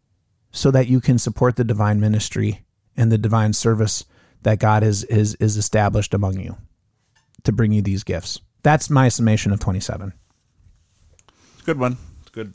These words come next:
Speaker 2: good summary.
Speaker 1: All right. Well, then in the time that we have left, and we have five minutes, let's wrap up our discussion. Uh, hopefully, dear listener, you have enjoyed this walk through Leviticus. I have enjoyed this walk through Leviticus. I think, um, before I,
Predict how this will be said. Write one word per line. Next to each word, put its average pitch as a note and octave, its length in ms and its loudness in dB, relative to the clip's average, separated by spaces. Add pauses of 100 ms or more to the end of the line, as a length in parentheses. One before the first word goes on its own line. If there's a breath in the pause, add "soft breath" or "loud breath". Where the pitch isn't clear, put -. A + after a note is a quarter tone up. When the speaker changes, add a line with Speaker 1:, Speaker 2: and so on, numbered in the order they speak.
(140)
Speaker 2:
good A#2+ 240 -4
summary. F#2+ 400 -2 (1080 loud breath)
Speaker 1:
All F#3+ 100 4
right. A3 260 2
Well, G3+ 140 6
then G#3 140 6
in G3+ 100 6
the F3+ 80 6
time G#3+ 280 4
that A#3+ 80 6
we G#3 100 6
have D#3+ 140 4
left, D3+ 320 4
and C#3+ 60 6
we D3 100 8
have C3+ 140 4
five F#3 560 4
minutes, C#3+ 560 2
let's D3+ 300 2
wrap D3+ 380 4
up F#3 140 4
our E3 140 6
discussion. C3+ 640 2
Uh, A#2+ 140 4
hopefully, F#3+ 480 4
dear D#3 240 2
listener, D#3 320 2
you C3+ 220 4
have C#3+ 200 6
enjoyed B2+ 480 4
this A#2+ 300 0
walk A#2+ 300 4
through B2+ 140 0
Leviticus. A2 640 0
I C#3+ 280 2
have A2+ 200 2
enjoyed G#2 300 0
this G2 140 -4
walk G2 220 0
through G#2 120 -2
Leviticus. G2 560 -2
I A2+ 100 2
think, A#2+ 300 0 (380 loud breath)
um, G2+ 280 0
before C#3+ 640 4
I, C3 280 4